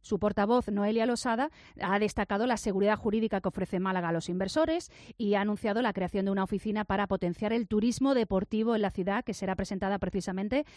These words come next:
en Fitur, en la Feria de Turismo de Madrid, que se celebra en unos días. Eh, la oposición, eh, pues más dura, ¿no? Eh, porque la de,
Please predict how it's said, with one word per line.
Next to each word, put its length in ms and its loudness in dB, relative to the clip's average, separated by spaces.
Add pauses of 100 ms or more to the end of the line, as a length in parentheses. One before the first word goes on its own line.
(200)
en 280 2
Fitur, 360 2
en 80 2
la 100 -2
Feria 240 0
de 100 2
Turismo 380 0
de 80 2
Madrid, 300 0
que 80 -2
se 100 -4
celebra 300 -2
en 80 0
unos 240 -2
días. 260 -6 (260)
Eh, 220 -2
la 160 4
oposición, 1000 2
eh, 260 0
pues 160 -2
más 240 2
dura, 260 2
¿no? 240 2
Eh, 200 4
porque 560 -2
la 200 0
de, 300 0